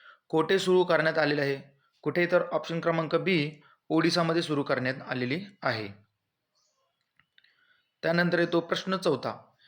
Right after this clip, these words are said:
नीरज चोप्रा याने पॅरिस ऑलिम्पिकमध्ये कोणते पदक जिंकले आहे? कोणते पदक जिंकले? तर ऑप्शन क्रमांक सी, रौप्य पदक जिंकलेलं आहे. कशात? तर भालाफेकमध्ये. लक्षात ठेवा, कशाशी संबंधित आहेत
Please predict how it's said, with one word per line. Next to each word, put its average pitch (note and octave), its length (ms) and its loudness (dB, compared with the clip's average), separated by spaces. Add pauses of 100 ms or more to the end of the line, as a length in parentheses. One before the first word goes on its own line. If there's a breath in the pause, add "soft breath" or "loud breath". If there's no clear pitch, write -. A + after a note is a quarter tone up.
(280 soft breath)
नीरज E3+ 280 2
चोप्रा F3+ 300 2
याने E3+ 260 2
पॅरिस E3 440 2
ऑलिम्पिकमध्ये D#3 840 -2 (460 soft breath)
कोणते D#3 320 2
पदक E3+ 360 0
जिंकले D3+ 320 0
आहे? B2 260 -2 (120)
कोणते D3+ 300 0
पदक E3+ 240 0
जिंकले? D3+ 360 -2
तर D3+ 200 0 (600 soft breath)
ऑप्शन F3 280 -2
क्रमांक E3 340 0
सी, D#3 500 -2 (320 soft breath)
रौप्य E3 280 2
पदक E3+ 360 2
जिंकलेलं C3 520 0
आहे. A2 100 -4
कशात? F3 340 0 (100)
तर G3 100 4
भालाफेकमध्ये. D3 920 0
लक्षात D3+ 240 -4
ठेवा, E3 160 4
कशाशी E3 380 0
संबंधित D#3+ 440 -2
आहेत D#3 180 2